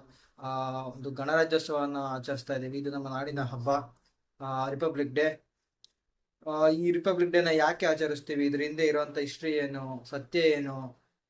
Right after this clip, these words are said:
ಆ, ಇಷ್ಟು ಜನರ ಪರಿಶ್ರಮ ಇತ್ತು, ಇದನ್ನ ಜನವರಿ ಇಪ್ಪತ್ತಾರರಿಂದ ಯಾಕೆ ಆಚರಣೆ ಮಾಡ್ತೀವಿ, ಮತ್ತೆ,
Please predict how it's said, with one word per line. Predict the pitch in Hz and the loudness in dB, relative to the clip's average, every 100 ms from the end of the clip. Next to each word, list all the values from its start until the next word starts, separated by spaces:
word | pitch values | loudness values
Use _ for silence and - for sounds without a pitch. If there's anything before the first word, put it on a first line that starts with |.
| - | -10
ಆ, | 143 | -6
ಇಷ್ಟು | 147 143 165 | -4 -6 -6
ಜನರ | 156 160 160 | -2 0 0
ಪರಿಶ್ರಮ | - 151 156 160 147 | 0 -4 -4 -6 -4
ಇತ್ತು, | 139 120 - 135 127 127 _ _ _ _ _ | -4 -6 -6 -4 -6 -8 _ _ _ _ _
ಇದನ್ನ | 156 | -6
ಜನವರಿ | 151 151 165 165 | -4 -2 -2 -2
ಇಪ್ಪತ್ತಾರರಿಂದ | 160 165 170 160 160 160 | 0 0 2 2 2 0
ಯಾಕೆ | 147 151 156 | 2 2 2
ಆಚರಣೆ | 156 147 143 | -2 0 -4
ಮಾಡ್ತೀವಿ, | 139 135 123 135 131 | -6 -8 -8 -8 -6
ಮತ್ತೆ, | 135 135 151 147 143 | -8 -2 -2 -2 -4